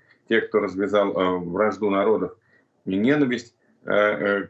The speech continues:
э, это вот эти люди, эти люди, они проводят эти методы осознанно. Это не какая-то ошибка, это не эксцесс исполнителя, это не перегибы на местах. Это осознанная политика геноцида, проводимая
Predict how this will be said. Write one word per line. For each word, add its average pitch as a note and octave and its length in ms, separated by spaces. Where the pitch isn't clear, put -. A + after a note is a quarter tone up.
э, G2+ 40
это A2+ 440
вот A#2 240
эти C#3+ 300
люди, G#2+ 580
эти A2 340
люди, G#2 440
они A#2 340
проводят G2 600
эти F2 220
методы G2+ 680
осознанно. G#2 840
Это G2+ 300
не G2 240
какая-то B2+ 500
ошибка, - 400
это F#2+ 140
не A2+ 140
эксцесс B2+ 420
исполнителя, G2 680
это F#2+ 180
не G#2 140
перегибы A2+ 540
на G#2+ 100
местах. G#2+ 480
Это G2 280
осознанная B2 600
политика G2+ 560
геноцида, G2+ 720
проводимая F2 960